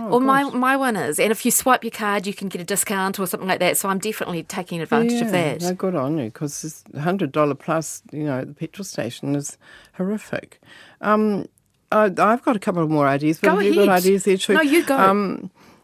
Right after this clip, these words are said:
Speaker 1: just stay away from the shops. You know, people, a lot of New Zealanders go to the mall for recreation in the weekend, and I can't relate to that 'cause I just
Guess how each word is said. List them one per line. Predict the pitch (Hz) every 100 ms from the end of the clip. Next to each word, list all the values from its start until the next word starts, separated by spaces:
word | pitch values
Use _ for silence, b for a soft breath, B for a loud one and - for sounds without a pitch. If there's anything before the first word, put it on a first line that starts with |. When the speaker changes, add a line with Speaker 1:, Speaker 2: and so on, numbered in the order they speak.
| _ -
Speaker 1:
just | 233 -
stay | - 170 165
away | 175 135 147
from | - 151
the | 147
shops. | - 131 143 139 - -
You | 170
know, | 160 147 B -
people, | 226 208 254 233
a | -
lot | 175 190
of | 208
New | 214 196
Zealanders | 190 170 165 156 147 143 - - _ _ 156
go | 165 160
to | 160
the | 151
mall | 156 156 147 127
for | 131 143
recreation | 139 120 - 151 147 170 - 107 98 - 156
in | 147
the | 139
weekend, | 156 185 - 127 113 117 - _
and | 147 147 147 - B B B B B B _ _ _ _
I | 175 196
can't | 233 196
relate | 139 131 127
to | 151
that | 131
'cause | 147 147
I | 143
just | 151 -